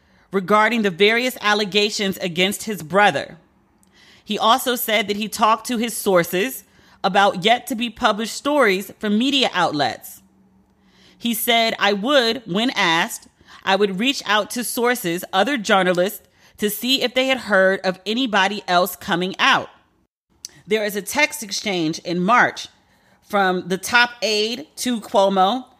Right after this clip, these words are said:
and it says, "Rumor going around from, rumor going around from Politico. One to more, one to two more people coming out tomorrow. Can you check your sources?"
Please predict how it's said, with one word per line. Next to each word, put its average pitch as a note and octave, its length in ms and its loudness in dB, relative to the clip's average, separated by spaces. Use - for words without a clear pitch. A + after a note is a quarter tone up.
and G3+ 160 -2
it G3+ 100 -4
says, G#3 360 -2
"Rumor D4 360 0
going A#3 340 -2
around G3+ 420 0
from, G#3+ 180 -4
rumor C#4+ 360 0
going A3 340 0
around G3+ 440 0
from G#3+ 120 0
Politico. G3+ 720 0
One G#3+ 320 2
to C4+ 140 -2
more, G#3+ 340 0
one G3+ 300 0
to C#4 120 -4
two B3 260 -4
more A3+ 240 2
people A#3 380 -2
coming A3 360 -2
out F3+ 240 -2
tomorrow. G3 600 2
Can A3 240 0
you A3 100 -2
check A#3 400 -2
your G#3 220 -2
sources?" A#3 720 -2